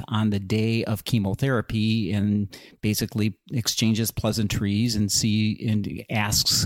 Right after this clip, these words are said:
how the patient is doing. Uh, but the primary purpose of that day was chemotherapy.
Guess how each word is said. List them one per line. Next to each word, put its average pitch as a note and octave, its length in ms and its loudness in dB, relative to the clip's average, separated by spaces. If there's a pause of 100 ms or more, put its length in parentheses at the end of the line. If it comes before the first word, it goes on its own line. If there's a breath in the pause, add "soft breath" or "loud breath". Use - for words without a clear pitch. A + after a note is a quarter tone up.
how G#2 260 0
the A2 80 0
patient G#2+ 400 0
is F#2+ 160 -2
doing. G#2+ 500 0 (480 loud breath)
Uh, G#2 140 0
but F#2+ 100 -2
the - 80 -4
primary D3+ 400 2
purpose - 440 0
of A2+ 80 -4
that G2+ 240 0
day G#2+ 360 0
was G#2 220 0
chemotherapy. G#2 800 0